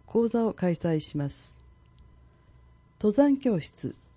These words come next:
長野県下伊那郡阿智村、富士見台高原。五月十四日土曜日、中止決定、午前六時三十分。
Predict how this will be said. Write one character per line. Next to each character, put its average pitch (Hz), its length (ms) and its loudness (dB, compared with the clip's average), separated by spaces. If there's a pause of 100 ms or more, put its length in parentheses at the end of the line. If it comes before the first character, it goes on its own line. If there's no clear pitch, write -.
(440)
長 214 200 2
野 262 160 2
県 160 420 -2
下 254 340 0
伊 254 80 4
那 247 180 2
郡 151 320 -2
阿 143 100 0
智 - 180 -6
村、 160 300 0 (480)
富 196 160 -4
士 247 140 4
見 254 120 6
台 233 220 2
高 175 280 0
原。 127 200 -6 (880)
五 277 120 6
月 220 260 2
十 190 220 2
四 143 180 2 (140)
日 - 200 -2 (100)
土 160 160 0
曜 170 220 2
日、 135 180 -4 (460)
中 254 160 4
止 - 180 -6
決 220 200 2 (120)
定、 185 340 0
午 254 160 2
前 202 240 4
六 156 240 0
時 165 120 -2
三 160 220 0
十 151 140 -2
分。 135 380 -8